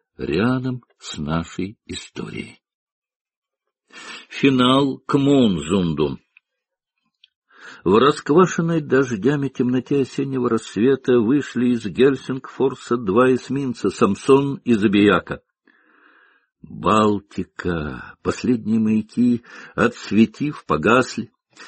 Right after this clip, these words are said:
Возник над морем серый октябрьский день. Открылся привычный простор, и эсминцы, глухо провыв турбинами, зарылись в его тревожную смуту.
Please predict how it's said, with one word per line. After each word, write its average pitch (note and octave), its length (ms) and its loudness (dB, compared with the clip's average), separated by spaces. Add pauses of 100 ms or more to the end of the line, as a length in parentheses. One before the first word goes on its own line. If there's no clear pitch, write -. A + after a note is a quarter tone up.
(180)
Возник C3 600 2
над A#2+ 280 0
морем D3+ 400 0
серый D3+ 720 0 (320)
октябрьский A2+ 920 0
день. B2+ 440 2 (1300)
Открылся F3+ 720 0
привычный D#3 920 -2
простор, - 880 -2 (640)
и G#2+ 180 4
эсминцы, D#3+ 800 0
глухо B2 640 2
провыв A2 600 0
турбинами, D3 640 -6
зарылись A#2 920 2
в D2+ 120 -12
его F#2+ 300 2
тревожную F#2+ 720 -2
смуту. G2+ 840 -2